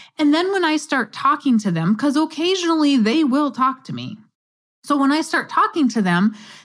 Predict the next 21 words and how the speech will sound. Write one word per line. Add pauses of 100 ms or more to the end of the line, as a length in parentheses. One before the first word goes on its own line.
they
say,
"Well,
there's
a
lot
of
fees
in
those
policies." (720)
I'm
like,
"There's
not
a
fee
in
a
whole
life.